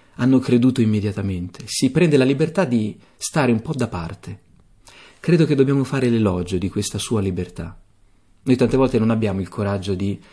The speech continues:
elaborare la nostra tristezza. La domenica in albis era il momento in cui i neobattezzati si toglievano le vesti bianche del loro battesimo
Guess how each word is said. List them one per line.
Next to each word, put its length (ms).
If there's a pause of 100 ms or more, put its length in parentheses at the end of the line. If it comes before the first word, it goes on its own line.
(300)
elaborare 560
la 80
nostra 380
tristezza. 760 (720)
La 100
domenica 300
in 100
albis 540 (680)
era 220
il 100
momento 340
in 120
cui 300
i 40
neobattezzati 720
si 120
toglievano 480
le 100
vesti 360
bianche 480
del 160
loro 160
battesimo 640